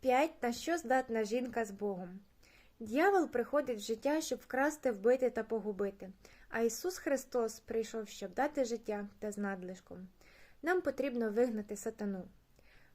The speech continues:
Перше. Жінка може пророкувати. Якщо чоловік, пастир, дозволяє жінці говорити,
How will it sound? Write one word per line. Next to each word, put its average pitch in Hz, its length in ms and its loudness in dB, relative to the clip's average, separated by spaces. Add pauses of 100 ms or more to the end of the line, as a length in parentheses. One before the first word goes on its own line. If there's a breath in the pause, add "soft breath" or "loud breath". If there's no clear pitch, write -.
(200)
Перше. 214 500 -2 (440 soft breath)
Жінка 285 420 0
може 233 340 0
пророкувати. 214 880 -4 (520 soft breath)
Якщо 269 300 0
чоловік, 285 680 -2 (320)
пастир, 240 500 -2 (580 soft breath)
дозволяє 254 760 2
жінці 233 560 -4
говорити, 202 680 -4